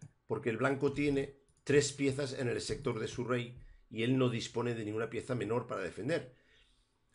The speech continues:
La prudencia y el módulo, y el módulo sugieren dama E seis, dama por F seis, F por F seis,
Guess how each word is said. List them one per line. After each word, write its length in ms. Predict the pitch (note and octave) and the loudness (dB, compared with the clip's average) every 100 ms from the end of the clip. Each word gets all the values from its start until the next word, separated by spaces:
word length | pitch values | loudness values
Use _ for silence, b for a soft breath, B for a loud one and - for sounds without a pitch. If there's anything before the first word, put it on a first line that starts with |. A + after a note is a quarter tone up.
| - | 0
La 200 | B2 B2+ | 2 6
prudencia 640 | A#2+ D#3+ - - C#3+ - - _ _ _ - _ _ - | 8 8 6 2 -2 -4 -12 _ _ _ -20 _ _ -6
y 120 | F#2+ | -2
el 100 | F2+ | 2
módulo, 580 | G#2+ B2+ A2 F#2 - - _ - | 4 4 4 -2 -6 -12 _ -6
y 180 | F#3+ | 0
el 100 | A#2 | 2
módulo 580 | F#2+ B2 A#2+ G2 G#2 B2 - _ - - | 2 2 2 0 -6 -10 -20 _ -18 -16
sugieren 760 | - C3+ B2+ D3 D3+ D#3 D3+ - | -4 -2 2 4 4 2 -2 -2
dama 320 | G2+ B2 A2+ | 2 4 4
E 80 | - | 2
seis, 680 | D3+ C#3+ B2+ - - - _ _ _ _ _ _ _ _ _ | 2 0 -2 -8 -10 -14 _ _ _ _ _ _ _ _ _
dama 320 | F#2+ G2+ A#2+ A#2 | -6 0 0 2
por 140 | B2+ | 0
F 180 | B2 C3 | 0 -2
seis, 340 | D3 A#2+ - | 0 -2 -4
F 200 | - - G#2+ | -6 -6 -4
por 180 | A2 | -6
F 160 | A2+ B2+ | -6 -4
seis, 580 | D3+ E3 D3+ - - | -2 -2 -2 -6 -10